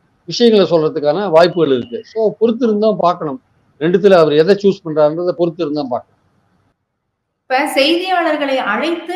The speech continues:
Speaker 2: இதெல்லாம் வெளிப்படையா சொல்றாரு அப்படின்னு சொன்னா, ஆஹ், அது பின்புலத்துல யாரும் இருக்கிறாங்களா?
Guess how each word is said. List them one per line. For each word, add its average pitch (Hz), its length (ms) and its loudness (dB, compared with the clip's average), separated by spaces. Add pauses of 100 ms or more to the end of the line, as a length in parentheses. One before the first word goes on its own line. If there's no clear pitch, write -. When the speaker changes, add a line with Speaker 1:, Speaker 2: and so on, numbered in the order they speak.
Speaker 2:
இதெல்லாம் 269 480 -4
வெளிப்படையா 277 560 -4 (100)
சொல்றாரு 226 640 -6
அப்படின்னு 196 380 -10
சொன்னா, 180 440 -10 (580)
ஆஹ், 202 480 -4 (160)
அது 233 200 -2 (260)
பின்புலத்துல 370 720 -4
யாரும் 240 340 0
இருக்கிறாங்களா? 180 560 -8